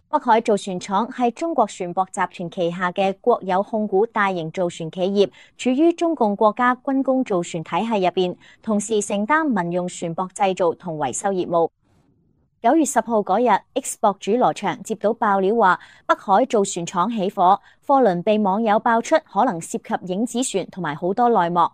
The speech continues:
令到件事突然之間變得好敏感。據爆料信息話，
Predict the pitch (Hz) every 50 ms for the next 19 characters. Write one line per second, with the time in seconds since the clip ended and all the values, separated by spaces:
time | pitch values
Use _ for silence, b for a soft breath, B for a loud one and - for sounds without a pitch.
0 | b b b b b 254 254 254 262 254 240 - 240 233 226 - 233 220 214 -
1 | - 220 - - 170 170 - - 285 - 269 269 254 - 220 202 269 262 - -
2 | 175 196 208 185 180 180 190 156 160 - _ _ _ _ _ _ _ _ _ _
3 | _ _ _ - 285 277 285 285 285 269 262 247 254 302 - 262 226 220 - -
4 | 226 208 190 185 -